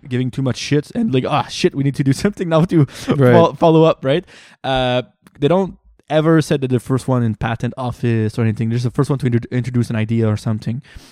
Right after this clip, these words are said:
Speaker 1: And even then, you can see the introduction of an, a complication or, uh, design is,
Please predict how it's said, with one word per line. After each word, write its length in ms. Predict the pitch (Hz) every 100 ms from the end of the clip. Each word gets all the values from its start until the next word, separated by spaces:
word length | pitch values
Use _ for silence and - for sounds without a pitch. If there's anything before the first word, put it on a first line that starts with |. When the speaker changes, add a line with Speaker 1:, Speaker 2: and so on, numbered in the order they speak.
| -
Speaker 1:
And 100 | 135
even 280 | 156 170 135
then, 260 | 143 147
you 40 | 123
can 140 | 123
see 280 | 110 - 127
the 160 | 117 123
introduction 480 | 113 123 123 135
of 160 | 120 110
an, 420 | 113 107 107 - _ -
a 80 | -
complication 760 | 120 117 107 131 - 120 113 123
or, 380 | 123 113 113 131
uh, 240 | 117 110
design 540 | 110 107 120 123 120 - _ _ _ _ _ _ _ _
is, 320 | - 120 110